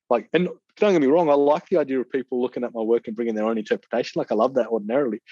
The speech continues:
but this got really, really dangerous to the point where there was people coming in and making, like, violent threats to the old ladies who were volunteering at the front desk of the gallery and stuff like that.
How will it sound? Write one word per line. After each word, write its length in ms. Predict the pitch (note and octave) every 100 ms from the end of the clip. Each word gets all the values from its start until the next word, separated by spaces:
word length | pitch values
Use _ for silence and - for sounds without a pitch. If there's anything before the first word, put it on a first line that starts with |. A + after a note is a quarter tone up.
| - - _
but 120 | A#2+ A#2
this 200 | D#3+ -
got 240 | D3+ A#2
really, 400 | B2+ B2 A2+ G#2+ _ _ _ _ _ _ _ _ _
really 180 | - C3
dangerous 420 | A#2+ C3+ E3 D#3
to 80 | -
the 80 | A#2+
point 280 | - C3 B2
where 100 | A#2+
there 80 | C3
was 100 | B2
people 320 | C3+ C3 -
coming 320 | B2 A#2 A#2+
in 100 | B2
and 120 | A#2
making, 340 | A2+ G#2+ A2+ A2+
like, 140 | G#2+
violent 340 | A#2 A#2 A2+
threats 300 | - B2 - -
to 60 |
the 100 | A2+
old 240 | G#2+ A#2 A#2
ladies 380 | A#2 A#2+ A2+
who 120 | - A2+
were 40 |
volunteering 540 | G#2 A2+ A2 B2 B2
at 60 | A#2
the 60 | G#2+
front 220 | A2+ G#2
desk 240 | - -
of 80 | D3
the 60 | A#2+
gallery 400 | A2 G#2+ G#2 G#2
and 80 |
stuff 180 | - G#2+
like 120 | - A#2+
that. 160 | G#3+